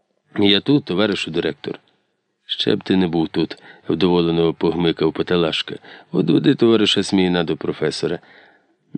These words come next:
Та не виканючуй там Могорича, бо вже скоро всю агростанцію промогоричиш». «А що тут було до війни?» — спитав я Ляпку, який ображено наставляв на мене чорну кухвайчану спину,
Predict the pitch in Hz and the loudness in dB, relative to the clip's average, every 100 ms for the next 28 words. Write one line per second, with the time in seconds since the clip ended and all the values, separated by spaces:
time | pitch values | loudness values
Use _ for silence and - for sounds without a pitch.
0 | - 87 110 104 104 101 101 101 101 98 | -14 -4 0 4 4 4 4 4 4 4
1 | 98 98 98 117 - 143 - 120 117 110 | 2 4 4 4 2 2 2 2 4 4
2 | 104 - - - 98 101 101 107 - 95 | 2 -2 -14 0 2 4 4 2 2 2
3 | 90 104 113 104 101 92 - 98 104 - | 2 2 2 2 2 0 2 2 2 2
4 | 95 95 92 98 - 120 87 92 78 - | 2 2 0 0 2 2 2 -2 -2 -6
5 | - _ - 95 90 85 87 78 - - | -20 _ 0 2 4 2 0 0 -2 -2
6 | - - _ _ _ _ _ _ _ _ | -4 -6 _ _ _ _ _ _ _ _
7 | _ _ - 82 - 143 160 147 156 139 | _ _ -2 0 4 4 4 4 4 4
8 | 131 120 98 82 76 - 82 85 82 80 | 2 2 2 0 -4 -6 -2 0 0 0
9 | 82 87 98 - 120 90 - 87 85 80 | 0 0 -2 0 0 0 0 0 0 0
10 | 95 90 92 87 - - - 92 87 87 | 0 0 0 -2 -4 -20 -4 -2 0 0
11 | 85 85 82 82 87 90 82 92 90 87 | 0 2 0 0 0 0 0 -2 0 0
12 | 82 - - 87 85 - 90 85 82 - | 0 -4 -4 -2 0 0 0 0 -2 -4
13 | - 80 76 | -2 -2 -2